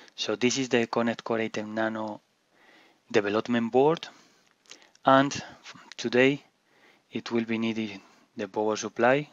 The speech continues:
of course, the console in order to have access to the U-boot and the kernel. And for today, in order to, to save the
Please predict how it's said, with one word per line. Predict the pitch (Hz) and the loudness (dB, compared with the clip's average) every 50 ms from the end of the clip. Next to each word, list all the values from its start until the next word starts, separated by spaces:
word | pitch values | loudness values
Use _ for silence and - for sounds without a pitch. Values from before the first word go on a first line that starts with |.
| - _ | -16 _
of | - - - | -14 -12 -4
course, | - 131 139 147 - - - _ _ _ _ _ _ _ _ _ _ _ _ _ _ _ _ _ - _ _ - | -2 -2 -2 -2 -4 -10 -16 _ _ _ _ _ _ _ _ _ _ _ _ _ _ _ _ _ -20 _ _ -6
the | 110 104 | -4 0
console | - - 131 139 - - 160 160 170 175 - - _ _ _ _ _ _ _ _ _ _ _ _ _ _ _ _ | 2 2 2 2 2 4 4 4 4 2 -4 -10 _ _ _ _ _ _ _ _ _ _ _ _ _ _ _ _
in | 123 110 107 | -8 -6 -4
order | 107 107 107 104 | -4 -2 -4 -4
to | 101 - 107 | -6 -6 -10
have | - - 107 - - | -6 -6 -8 -4 -6
access | 107 104 - - - 104 - | -6 -6 -6 -10 -10 -12 -12
to | - - 113 104 | -12 -12 -12 -8
the | 104 104 101 98 98 98 98 98 98 95 95 98 98 | -8 -8 -8 -8 -10 -10 -12 -12 -14 -14 -16 -16 -14
U-boot | 95 101 107 104 107 107 107 104 - - - - _ _ _ - | -12 -12 -12 -10 -8 -10 -10 -10 -12 -16 -16 -16 _ _ _ -8
and | 104 98 98 95 | -8 -8 -6 -10
the | 98 95 92 92 90 - | -10 -12 -10 -14 -10 -8
kernel. | - 110 110 113 123 135 143 151 160 - _ _ _ _ _ _ _ _ _ _ _ - - - - _ - - - _ _ _ _ _ _ | -6 -6 -6 -4 -2 -2 -2 -2 -4 -10 _ _ _ _ _ _ _ _ _ _ _ -20 -20 -20 -20 _ -20 -20 -20 _ _ _ _ _ _
And | - 143 143 147 151 123 - - - _ _ | 4 6 6 6 6 2 -8 -18 -20 _ _
for | - - - 123 | -10 -8 -8 -8
today, | - - - 131 131 131 139 139 147 143 - - _ _ _ _ _ | -6 -6 -4 2 4 4 4 4 2 0 -6 -16 _ _ _ _ _
in | - 117 113 | -8 -4 -2
order | 117 117 113 120 120 113 - _ | -2 -2 0 0 -2 -2 -4 _
to, | - 117 113 110 113 110 110 110 110 107 107 - _ - | -8 -6 -6 -6 -6 -6 -6 -8 -8 -10 -10 -12 _ -12
to | - 110 104 | -10 -8 -6
save | - - 123 120 120 117 - - - - - _ _ _ _ _ _ - 110 | 2 4 4 4 4 0 -4 -10 -12 -16 -20 _ _ _ _ _ _ -10 -4
the | 113 110 107 107 104 104 104 104 104 104 101 101 101 101 101 98 | -4 -4 -4 -4 -6 -6 -6 -8 -8 -8 -8 -10 -10 -12 -12 -14